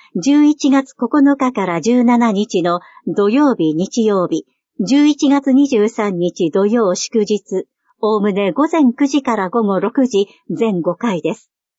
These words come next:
会場は中央公民館ほか、費用五千円。他に、食事練習での昼食代、移動の電車代がかかります。対象、小平市近郊在住在勤の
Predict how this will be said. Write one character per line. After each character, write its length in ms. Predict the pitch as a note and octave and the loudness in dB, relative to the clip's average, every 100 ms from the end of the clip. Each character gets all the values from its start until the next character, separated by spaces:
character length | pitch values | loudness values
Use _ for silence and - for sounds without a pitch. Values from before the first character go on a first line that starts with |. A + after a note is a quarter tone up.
| _ _ _ _ _ _ _ | _ _ _ _ _ _ _
会 160 | B3 B3+ | -2 0
場 240 | C4 A#3+ | 0 0
は 160 | A3+ A#3 | 0 -2
中 260 | - D4 | 0 2
央 160 | D4 D4 | 4 2
公 220 | C#4 C#4+ | 2 2
民 240 | C4+ C4+ G#3 | 4 4 2
館 240 | F3 D#3+ | -2 -2
ほ 160 | - E3 | -4 -8
か、 220 | E3+ E3 _ _ _ | -8 -8 _ _ _
費 180 | - B3 | -2 0
用 200 | G#3 E3+ | 2 0
五 140 | D#3 G#3 | -2 -4
千 320 | G#3+ G3+ F#3 | -2 -2 -2
円。 200 | F3 - _ _ _ _ _ | -2 -4 _ _ _ _ _
他 320 | - A#3+ C4+ C#4 | -8 -4 0 2
に、 200 | C4+ C4+ - - | 2 0 -6 -12
食 360 | - G#3+ D#4+ | -6 -2 0
事 160 | F4 E4 | 0 2
練 180 | E4+ D#4+ | 2 0
習 260 | - A3+ | 0 0
で 140 | G#3+ G3 | 0 0
の 160 | F#3+ | -2
昼 240 | A#3 B3 B3 | 0 0 0
食 320 | A#3 A3 G#3+ | -2 -2 -2
代、 300 | G#3 F#3+ - | 0 -2 -2
移 140 | G#3 | -2
動 220 | G#3 D4 C#4+ | 2 4 4
の 200 | C#4+ F3+ | 4 2
電 200 | A3 A3+ | 0 -2
車 180 | A#3+ | -2
代 200 | A#3 G#3+ | -2 -2
が 140 | G3+ G#3 | -2 -4
か 140 | F3+ | -6
か 100 | F3 | -6
り 140 | D#3+ C#3+ | -2 -2
ま 100 | - | -2
す。 140 | _ _ _ _ _ _ _ _ _ _ _ _ _ - | _ _ _ _ _ _ _ _ _ _ _ _ _ -6
対 180 | G#3+ | -6
象、 340 | G#3 G#3 G3 F#3+ - _ _ - | -4 0 0 0 -6 _ _ -6
小 160 | A3 | -2
平 340 | D4 D#4+ D#4 D4+ | 0 2 2 0
市 200 | G#3+ G3+ | -2 -2
近 260 | B3+ B3 | 2 2
郊 260 | B3+ A3 G3+ | 2 -2 -2
在 260 | G3+ G3+ | 0 -2
住 260 | G3 G3+ F#3+ | 0 0 0
在 240 | - F#3 | 0 -4
勤 280 | F3 G3 F3 | -2 -2 0
の 160 | E3+ | -2